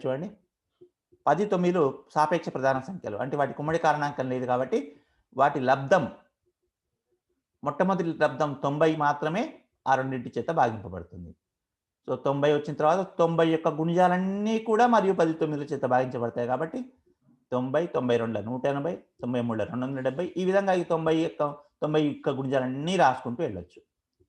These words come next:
కాబట్టి ఇచ్చిన అంకెలన్నింటి చేత భాగింపబడే సంఖ్యలు తొంభై, నూట ఎనభై, రెండు వందల డెబ్బై, మూడు వందల అరవై, ఆ విధంగా మనం రాసుకుంటూ వెళ్ళొచ్చు. ఓకే,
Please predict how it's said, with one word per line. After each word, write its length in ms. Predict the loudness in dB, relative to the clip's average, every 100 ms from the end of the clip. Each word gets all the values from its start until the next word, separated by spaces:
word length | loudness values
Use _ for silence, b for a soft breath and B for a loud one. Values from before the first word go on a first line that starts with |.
| _ _ _ _ _ _ _ _ 2
కాబట్టి 600 | 4 4 2 0 -2 -4
ఇచ్చిన 280 | -8 -6 0
అంకెలన్నింటి 880 | 0 0 0 2 0 -2 -2 0 0
చేత 120 | 0 2
భాగింపబడే 640 | 4 2 0 -4 -2 -4
సంఖ్యలు 360 | -4 -4 -2
తొంభై, 600 | -2 -2 -4 -2 -2 -4 -8 _ _ -8
నూట 200 | -6 -2
ఎనభై, 580 | -2 -2 -4 -6 -8 _ -8
రెండు 200 | -6 -4
వందల 200 | -4 -4
డెబ్బై, 500 | -4 -6 -4 -6 -8 _
మూడు 220 | -6 -2 0
వందల 280 | 0 -2
అరవై, 340 | -2 -2 -6 -10 _ _ _ -2
ఆ 80 |
విధంగా 540 | 0 -2 -4 -4 -4 -6 _ _ _ -8
మనం 160 | -4 0
రాసుకుంటూ 420 | -2 -4 -10 -6
వెళ్ళొచ్చు. 380 | -6 -8 -16 _ _ _ _ _ _ _ _ _ _ _ _ _ _ _ _ _ _ _ _ _ -4
ఓకే, 240 | -4 -4